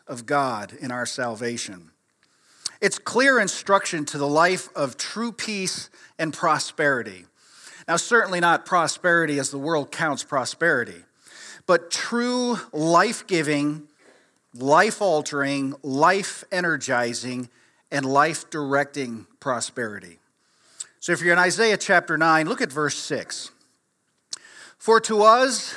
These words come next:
a child is born, to us a son is given, and the government shall be upon his shoulder, and his name shall be called Wonderful Counselor,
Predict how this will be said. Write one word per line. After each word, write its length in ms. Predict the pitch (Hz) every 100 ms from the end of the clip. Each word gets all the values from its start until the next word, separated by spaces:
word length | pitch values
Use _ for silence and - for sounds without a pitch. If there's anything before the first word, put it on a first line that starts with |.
| -
a 100 | 175
child 440 | 170 - 185 190 180
is 160 | 165
born, 580 | - 143 143 117 95 85 _ _ _ _ _ _ _
to 220 | - 147
us 480 | 170 170 123 117 - -
a 40 |
son 300 | - - 151
is 160 | 147 127
given, 440 | 127 180 90 - _ _ _ _ _ _ _ _ _ 175
and 140 | 180
the 60 | 170
government 560 | 180 214 214 208 208
shall 240 | - 202 185
be 140 | 175
upon 340 | 170 - 180 170
his 180 | 160
shoulder, 560 | 139 - 180 180 151 131
and 100 | 143
his 140 | 151
name 380 | 165 175 214 208
shall 240 | - 180 151
be 140 | 156
called 600 | - 156 147 147 135 -
Wonderful 480 | 139 185 190 180 180
Counselor, 720 | - 180 170 - 113 101 78